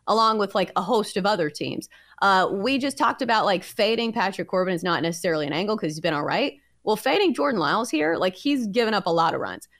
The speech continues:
Gave up seven last time around against the Twins, gave up four against the Angels in only six innings. Uh, he has had a couple good ones sprinkled in, but still,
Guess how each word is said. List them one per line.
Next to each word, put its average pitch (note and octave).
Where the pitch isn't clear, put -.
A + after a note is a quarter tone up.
Gave A#3
up G3+
seven A3+
last E3
time G#3
around F#3+
against F3
the E3+
Twins, G3
gave E3+
up D#3
four B3+
against G3+
the -
Angels A3+
in E3
only E3+
six -
innings. C#4+
Uh, G#3+
he F4
has G#4
had D4
a D#3+
couple A#3
good G3
ones G3+
sprinkled E3+
in, C#4
but G3+
still, A#3+